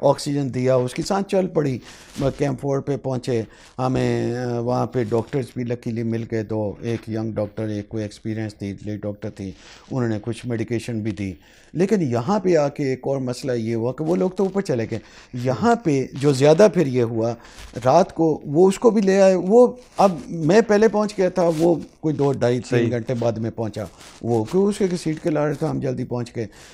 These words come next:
Speaker 1: मैं तो just accompanying और ये वो।
Speaker 2: सही।
Speaker 1: और हाँ, बीच में मैं टायर्डनेस हुई, बा-, गिरा भी,
Speaker 2: सही।
Speaker 1: सारा कुछ हुआ, लेकिन ultimately I reached Camp four on my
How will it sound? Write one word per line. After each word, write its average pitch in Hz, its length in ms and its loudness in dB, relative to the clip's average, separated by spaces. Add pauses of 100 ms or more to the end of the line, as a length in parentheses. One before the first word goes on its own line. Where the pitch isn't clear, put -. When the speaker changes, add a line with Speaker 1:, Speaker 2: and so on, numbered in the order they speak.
(160)
Speaker 1:
मैं 135 140 -2
तो 160 100 -2
just 135 300 -2
accompanying 120 500 -6
और 120 160 -2
ये 107 200 -4
वो। 107 200 -6
Speaker 2:
सही। 107 280 -10
Speaker 1:
और 143 160 -2
हाँ, 180 280 4
बीच 160 240 -2
में 170 120 0
मैं 151 280 0 (180)
टायर्डनेस 131 560 0
हुई, 135 200 -2
बा-, 110 460 -4
गिरा 131 220 2
भी, 117 220 -4
Speaker 2:
सही। 104 140 -6
Speaker 1:
सारा 131 420 -2
कुछ 127 280 -4
हुआ, 120 300 -2 (240)
लेकिन 180 400 2
ultimately 135 680 -2
I 123 80 -4
reached 117 420 -6
Camp 113 260 -4
four 120 220 2
on 131 180 0
my 110 140 -2